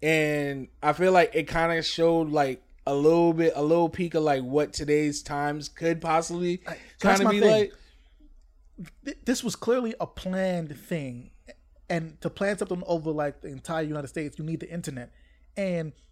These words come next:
Speaker 2: you can't plan something like that without the government knowing. So the fact that they was all taken off guard, it, that, that's the only thing. But once again, once you just turn your,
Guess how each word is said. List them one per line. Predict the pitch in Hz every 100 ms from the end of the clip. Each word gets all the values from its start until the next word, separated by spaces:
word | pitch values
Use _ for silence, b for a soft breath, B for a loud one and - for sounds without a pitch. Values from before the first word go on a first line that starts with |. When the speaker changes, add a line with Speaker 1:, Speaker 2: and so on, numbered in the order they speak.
| _ _ -
Speaker 2:
you | 175 254
can't | 226 208
plan | - 214 226
something | 202 180 180
like | 160
that | 175
without | 165 156
the | 151
government | 185 156 160 151
knowing. | 214 190 127 165 _ _ _ _ _ _ _
So | - 208
the | 180
fact | 214 226
that |
they | 214
was | 190
all | 202 220
taken | 214 208 185
off | 147
guard, | 202 214 196
it, | - 170
that, | 185 185
that's | 214
the | 214
only | 175
thing. | 170 147
But | 147 160
once | 165 165
again, | 135 b b
once | 185 202
you | 208
just | 190
turn | - 185 170
your, | 160